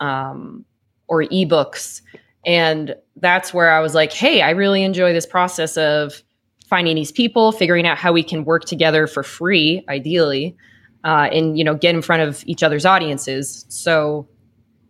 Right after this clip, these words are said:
then that kinda naturally led me to my next job in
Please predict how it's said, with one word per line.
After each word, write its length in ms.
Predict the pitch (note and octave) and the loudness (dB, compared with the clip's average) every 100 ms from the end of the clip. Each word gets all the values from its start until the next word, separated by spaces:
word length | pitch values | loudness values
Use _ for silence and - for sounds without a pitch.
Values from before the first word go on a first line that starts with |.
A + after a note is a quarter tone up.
| _ | _
then 600 | D#3+ F3 E3 D#3+ D#3 D3 | -2 0 2 0 -4 -4
that 160 | F3 E3+ | -4 -2
kinda 220 | G#3 F#3 | 0 0
naturally 480 | E3 E3 - E3+ D#3+ | 0 0 -2 -4 0
led 180 | D#3 D#3 | 0 -2
me 160 | D#3 D#3 | -4 -8
to 340 | - D#3+ D3+ | -6 -4 -2
my 160 | D3 D3+ | -2 -2
next 260 | D3+ - | -2 -2
job 300 | E3+ D3+ D3+ | 0 2 0
in 560 | D#3 D3+ D3+ D3+ D3+ | 0 -2 -2 -2 -4